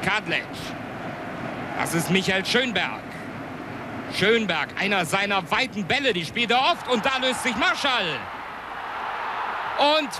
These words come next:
wieder so ein Lupfer und wieder das Tor. Drei null, sechsundfünfzigste Minute, da steht's geschrieben. Saisontor Nummer zwanzig.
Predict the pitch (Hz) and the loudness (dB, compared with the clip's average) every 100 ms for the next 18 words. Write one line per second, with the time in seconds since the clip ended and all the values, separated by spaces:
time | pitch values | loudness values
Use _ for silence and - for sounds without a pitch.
0 | 143 320 349 311 294 - 302 302 - 285 | 0 2 4 2 0 2 4 4 2 0
1 | 285 226 320 - 294 294 269 - 277 254 | 0 2 2 4 4 4 2 2 4 2
2 | - - 311 262 254 - 262 262 294 285 | 0 2 4 4 2 2 0 2 4 4
3 | - - - - 208 294 311 285 285 262 | 2 -4 -6 -2 2 4 4 4 2 2
4 | - - - 294 285 - - 262 277 233 | -2 -6 0 0 0 -6 2 4 4 2
5 | 240 277 - - 262 - 254 247 233 233 | 0 0 0 0 2 2 2 4 2 2
6 | 285 - 220 214 208 269 262 - 233 214 | 2 4 2 2 0 0 0 0 2 4
7 | 247 220 185 - - - 226 208 - 254 | 2 2 0 -2 -4 2 4 4 4 4
8 | 311 302 262 269 190 254 262 202 - - | 4 4 4 4 4 2 2 2 0 2
9 | 330 339 202 226 | 2 2 4 4